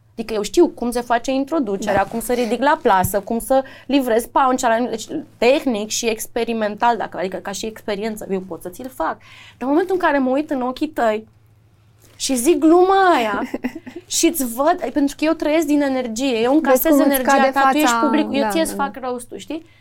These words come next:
Speaker 1: Băi, deci nu, nu pot.
Speaker 2: Nu
Speaker 1: Este,
Speaker 2: pot.
Speaker 1: este, mă depășește. Nu pot,
Speaker 2: Am
Speaker 1: n-aș putea.
Speaker 2: înțeles. A fost perioada asta de pandemie, nu știu
Speaker 1: Da.
Speaker 2: cum a fost, cât de ușor, cât de bine, cum
Speaker 1: A
Speaker 2: ai
Speaker 1: fost
Speaker 2: trecut?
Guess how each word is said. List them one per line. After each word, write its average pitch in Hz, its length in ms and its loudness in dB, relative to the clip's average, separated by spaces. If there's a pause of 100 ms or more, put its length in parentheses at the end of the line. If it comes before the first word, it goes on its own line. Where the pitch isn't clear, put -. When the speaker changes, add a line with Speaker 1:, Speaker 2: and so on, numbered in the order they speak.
(360)
Speaker 1:
Băi, 330 380 -6
deci 202 140 -10
nu, 285 180 -4
nu 311 120 0 (100)
pot. - 240 -8 (160)
Speaker 2:
Nu 285 60 -8
Speaker 1:
Este, 240 220 -8
Speaker 2:
pot. 220 100 -6 (140)
Speaker 1:
este, 254 420 -4
mă 262 140 -2
depășește. 277 720 -6
Nu 349 220 -10
pot, 392 140 -6
Speaker 2:
Am - 120 -14
Speaker 1:
n-aș 220 200 -8
putea. 240 240 -4
Speaker 2:
înțeles. 226 220 -6 (500)
A 233 40 -10
fost 254 180 -6
perioada 233 260 2
asta 220 160 -4
de 196 120 -4
pandemie, 208 600 -2
nu 220 140 -2
știu 226 120 -4
Speaker 1:
Da. 202 60 -4
Speaker 2:
cum 202 320 -6
a 196 80 -6
fost, 214 420 -10
cât 208 140 -8
de 220 200 -4
ușor, 208 360 -8
cât 202 120 -12
de 202 80 -2
bine, 196 360 -6 (100)
cum 196 140 -8 (140)
Speaker 1:
A 262 100 -8
Speaker 2:
ai 202 100 -2
Speaker 1:
fost 427 120 0
Speaker 2:
trecut? 226 380 -4